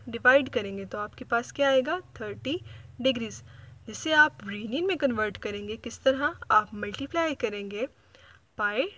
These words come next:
divided by one eighty के साथ, थर्टी को वन एटी पे डिवाइड करेंगे तो आएगा one divided by six। चूँकि उसके साथ पाई है तो पाई मल्टीप्लाई होगा। Angle between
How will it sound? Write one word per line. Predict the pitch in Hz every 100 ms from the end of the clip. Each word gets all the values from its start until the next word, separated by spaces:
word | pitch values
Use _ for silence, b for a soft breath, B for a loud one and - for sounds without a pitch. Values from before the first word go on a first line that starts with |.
| -
divided | 226 214 208 220
by | 208 202
one | 196 196
eighty | 220 262
के | 294
साथ, | - 302 339 - b b b b b _ _ -
थर्टी | 220 208 302
को | 294 320
वन | 285 220
एटी | 208 196
पे | 214
डिवाइड | 196 196 196 196
करेंगे | 208 214 233 269
तो | - -
आएगा | 202 202 202 247
one | 208 208 208
divided | 202 196 196 185
by | 202 220 285 _ - -
six। | 320 - - _ -
चूँकि | 214 202 294
उसके | 330 359
साथ | - 330 320
पाई | 285 254
है | 254
तो | 262
पाई | 254 196 233 370 _ -
मल्टीप्लाई | 247 240 240 226 220
होगा। | 208 196 190 - _ _ _ _ _ _ _ B B B B B -
Angle | 247 262 359 370
between | 339 - 247 214 220